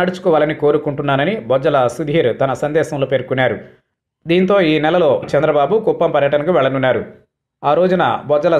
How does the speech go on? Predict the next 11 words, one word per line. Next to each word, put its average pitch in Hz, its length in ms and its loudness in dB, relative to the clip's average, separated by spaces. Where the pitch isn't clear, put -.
సుధీర్ 160 300 0
రెడ్డి, 165 220 2
ఎస్సీవీ 147 340 0
నాయుడు 151 340 2
కుప్పంకు 143 400 -2
రావాలని 139 340 0
అధిష్టానం 143 460 -2
నుంచి 175 240 -4
సమాచారం 131 480 -2
పంపారు. 117 320 -2
బొజ్జల 165 260 2